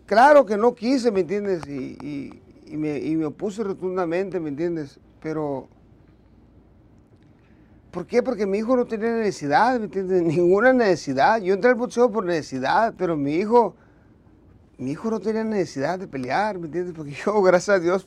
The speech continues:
tenía todo. Pero,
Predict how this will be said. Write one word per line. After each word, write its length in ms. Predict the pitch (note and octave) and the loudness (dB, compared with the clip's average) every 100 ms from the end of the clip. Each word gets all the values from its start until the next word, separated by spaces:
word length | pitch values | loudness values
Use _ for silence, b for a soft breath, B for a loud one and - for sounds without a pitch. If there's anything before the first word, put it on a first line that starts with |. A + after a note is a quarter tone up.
| - | -2
tenía 360 | D#3+ D#3 F3 D3 | 2 4 2 0
todo. 520 | C#3 E3+ A#3 G3+ C3+ B B B B F#2 B B B B B _ _ _ _ _ _ | 0 4 4 2 -2 B B B B -20 B B B B B _ _ _ _ _ _
Pero, 500 | - G#3 G#3+ G3+ | 0 2 2 0